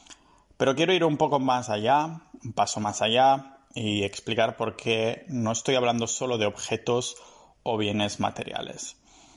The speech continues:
En esta filosofía también, ah, se incluyen una especie de minimalización de cargas emocionales, estrés, horarios, dietas, rutinas de entrenamiento, incluso carteras de inversión.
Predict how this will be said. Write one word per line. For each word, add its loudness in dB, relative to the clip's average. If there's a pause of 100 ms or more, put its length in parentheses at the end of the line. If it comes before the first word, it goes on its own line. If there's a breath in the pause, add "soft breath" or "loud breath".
(320 soft breath)
En -4
esta -2
filosofía 0
también, 0
ah, -2
se -6
incluyen 2
una 0
especie -4
de 0
minimalización 0
de 2
cargas -2
emocionales, -2 (440 loud breath)
estrés, -2
horarios, 2
dietas, 0
rutinas 0
de 0
entrenamiento, 2
incluso -6
carteras -2
de 0
inversión. 0